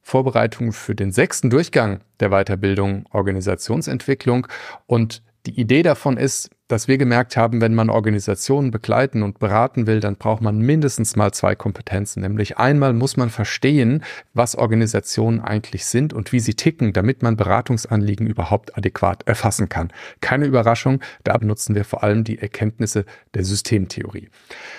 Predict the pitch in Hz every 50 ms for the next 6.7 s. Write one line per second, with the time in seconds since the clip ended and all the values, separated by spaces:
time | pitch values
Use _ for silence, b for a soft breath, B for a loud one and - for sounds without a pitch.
0 | B B B - - 117 113 - 147 175 175 - 151 139 139 123 - 135 135 175
1 | 185 - - 160 147 - 120 - - 120 113 120 117 113 110 113 113 113 113 117
2 | 147 143 - 156 131 - - 127 113 - - 113 110 113 110 - - 120 117 123
3 | 147 165 - - - - - - 113 107 110 139 - 160 147 - - - 117 -
4 | - 135 120 - - - 160 156 147 131 143 135 135 131 131 143 147 143 - 123
5 | 120 - 123 120 120 123 120 - - 120 110 - 135 131 120 - - - - 127
6 | 117 113 - - - - - 127 147 - - 92 -